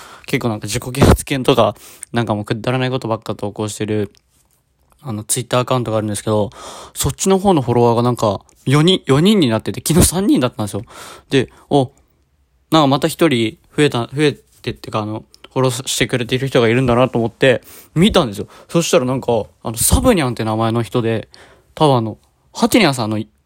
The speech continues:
YouTuberとか、TikTokとかな、とか、あの、俺も、よくあの、YouTuber見るんですけど、あの、チ-、そう、あの、ハテニャンさんが、あの、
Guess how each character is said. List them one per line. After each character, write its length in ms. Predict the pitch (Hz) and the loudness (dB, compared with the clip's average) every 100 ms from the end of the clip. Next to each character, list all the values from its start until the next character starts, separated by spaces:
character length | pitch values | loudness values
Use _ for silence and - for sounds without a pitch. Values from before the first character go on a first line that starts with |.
| _ _ - | _ _ -4
YouTuber 500 | 131 127 139 107 98 | -4 -2 -2 -2 -2
と 100 | - | -6
か、 120 | 98 | -14
TikTok 480 | - 123 - 175 - | -10 -10 -2 -4 -4
と 80 | - | -10
か 100 | 104 | -10
な、 180 | 104 - - | -10 -14 -8
と 80 | - | -6
か、 140 | 104 | -4
あ 40 | 101 | -4
の、 240 | 110 139 | -4 -4
俺 120 | 127 | -4
も、 260 | 120 117 - _ _ _ - | -4 -6 -8 _ _ _ -4
よ 120 | 135 | -2
く 80 | 117 | 0
あ 40 | |
の、 60 | 107 | 2
YouTuber 400 | 165 185 143 107 | 2 2 -2 -2
見 160 | 113 | -2
る 80 | 104 | -4
ん 40 | 98 | -6
で 60 | |
す 80 | - | -8
け 80 | 113 | -12
ど、 120 | 127 - - - - - | -12 -20 -20 -20 -20 -6
あ 60 | 104 | -4
の、 460 | 95 95 110 131 - | -4 -8 -10 -14 -12
チ-、 200 | - 147 _ _ _ _ _ | -8 -8 _ _ _ _ _
そ 380 | - 117 - - | -8 -6 -6 -6
う、 60 | 113 | -4
あ 40 | |
の、 80 | 113 | 0
ハ 140 | 151 | 0
テ 140 | 170 160 | 2 2
ニ 80 | 110 | 0
ャ 60 | |
ン 60 | 98 | -4
さ 100 | 104 | -8
ん 100 | 104 | -8
が、 240 | 110 - _ _ _ _ _ _ - | -10 -10 _ _ _ _ _ _ -6
あ 160 | 113 | -4
の、 640 | 107 104 98 101 98 101 | -4 -6 -8 -10 -12 -14